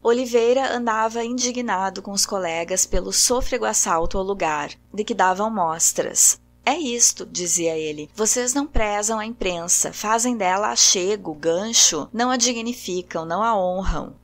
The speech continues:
Querem empregos públicos, como se um reles burocrata valesse mais do que um jornalista."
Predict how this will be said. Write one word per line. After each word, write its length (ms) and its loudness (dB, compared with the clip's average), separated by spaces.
Querem 380 0
empregos 500 2
públicos, 680 0
como 220 -4
se 160 2
um 40 -6
reles 440 0
burocrata 840 0
valesse 600 2
mais 260 -2
do 80 -2
que 100 -10
um 60 -4
jornalista." 840 -2